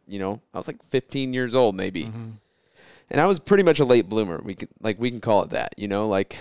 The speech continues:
Speaker 1: especially mentally, like, my confidence, my self-confidence, my self-worth, like, the way I perceived myself, you know, so I, and I, I say I went through puberty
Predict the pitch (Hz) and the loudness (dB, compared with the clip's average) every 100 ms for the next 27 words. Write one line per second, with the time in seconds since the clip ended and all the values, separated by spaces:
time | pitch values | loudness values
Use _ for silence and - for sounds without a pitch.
0 | - - - - 147 147 - 123 101 98 | -18 -16 -12 -2 2 2 2 -2 -2 -2
1 | 117 - 139 147 143 95 - 95 - 113 | -2 -2 -2 0 0 -2 -4 -10 -2 0
2 | 113 110 110 107 98 - 120 110 - 101 | 2 0 -2 -2 -6 0 0 0 0 0
3 | 98 104 101 101 - 101 90 - 117 101 | 0 -2 -2 -4 -8 -6 -6 -2 0 0
4 | - 92 101 98 110 - 85 92 _ _ | -2 -6 0 2 0 -2 -8 -8 _ _
5 | _ _ _ _ 113 101 110 107 104 104 | _ _ _ _ -6 0 2 4 4 0
6 | 90 - 120 - 110 107 104 110 117 127 | -4 -12 -10 -4 -2 -2 -2 -4 0 2
7 | 127 131 - _ _ _ _ _ _ _ | 2 2 -8 _ _ _ _ _ _ _
8 | _ - 123 110 101 135 117 - - _ | _ -2 2 2 2 2 2 2 -6 _
9 | _ _ _ 110 110 107 - 101 - 135 | _ _ _ -2 0 -2 -4 -4 0 4
10 | 120 117 - _ _ - 113 107 - 123 | 6 4 0 _ _ -2 0 0 -6 -6
11 | 110 - - 107 117 117 | -8 -8 -8 -6 -2 -2